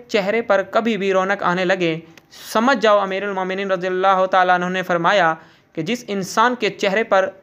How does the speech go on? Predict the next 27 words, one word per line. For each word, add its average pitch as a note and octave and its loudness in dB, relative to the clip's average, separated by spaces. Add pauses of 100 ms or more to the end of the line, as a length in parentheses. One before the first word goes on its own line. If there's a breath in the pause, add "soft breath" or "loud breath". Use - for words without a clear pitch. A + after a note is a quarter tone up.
रौनक G#3 -2
आना F3+ 0
शुरू D#3+ -4
हो D#3 0
जाए E3 2
तो - -10
उसे E3+ -6
समझ A3 -2
लेना E3 -2
चाहिए G3+ 0 (360 loud breath)
बहुत F3+ 4
ही F#3 -6
जल्द G3+ 2
उसका F3 0
वक्त F#3+ 0 (160)
बदलने F#3 2
वाला C3+ 2
है, B2+ -4 (300 loud breath)
उसका F#3 0
अच्छा G#3 0
वक्त G3+ 2
शुरू F3+ 0 (140)
होने F3 -2
वाला D3 2
है। C3 -4 (280 loud breath)
याद F3+ 0
रखना, A#3 -2